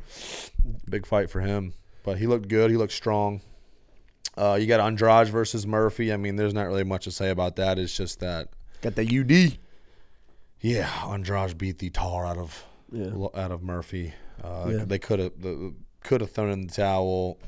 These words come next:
Speaker 1: It was a rough beatdown. Rough to watch, you know. At, at what
Speaker 2: Andrade
Speaker 1: point
Speaker 2: is
Speaker 1: in
Speaker 2: just
Speaker 1: time
Speaker 2: cheap.
Speaker 1: do you feel like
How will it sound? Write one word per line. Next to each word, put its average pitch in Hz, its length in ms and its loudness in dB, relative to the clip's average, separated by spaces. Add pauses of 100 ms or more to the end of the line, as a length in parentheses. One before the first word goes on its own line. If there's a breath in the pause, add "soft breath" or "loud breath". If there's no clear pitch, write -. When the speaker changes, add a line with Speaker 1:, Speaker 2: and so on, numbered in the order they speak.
(120)
Speaker 1:
It 98 120 -2
was 95 160 -4
a 90 60 -4
rough 87 340 -2
beatdown. 87 680 -4 (1080)
Rough 87 540 -2
to 95 120 -6
watch, 82 640 -4
you 85 160 -12
know. 82 340 -4 (480 soft breath)
At, 135 220 4
at 151 140 8
what 110 80 8 (100)
Speaker 2:
Andrade 104 80 2
Speaker 1:
point 202 200 4
Speaker 2:
is 143 60 -4
Speaker 1:
in 123 40 -4
Speaker 2:
just - 100 2
Speaker 1:
time 117 420 0
Speaker 2:
cheap. 101 80 -6
Speaker 1:
do 104 60 -4
you 110 180 -2
feel 110 300 -2
like 95 580 -2